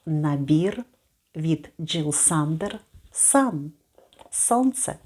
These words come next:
Навіть колір коробки — це вже сонце. Таке відчуття, що це розігри-,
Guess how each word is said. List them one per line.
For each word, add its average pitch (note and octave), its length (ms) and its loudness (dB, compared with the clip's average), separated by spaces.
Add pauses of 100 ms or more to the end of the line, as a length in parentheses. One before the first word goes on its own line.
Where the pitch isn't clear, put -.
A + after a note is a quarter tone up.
(340)
Навіть F3+ 340 2
колір D#3+ 360 0
коробки — F#3 580 -2
це F#3+ 240 -2
вже D#3+ 240 -2
сонце. C#3+ 580 -2 (440)
Таке F3 280 0
відчуття, G#3 560 0
що - 260 -4
це E3 420 -4 (500)
розігри-, F#3+ 600 2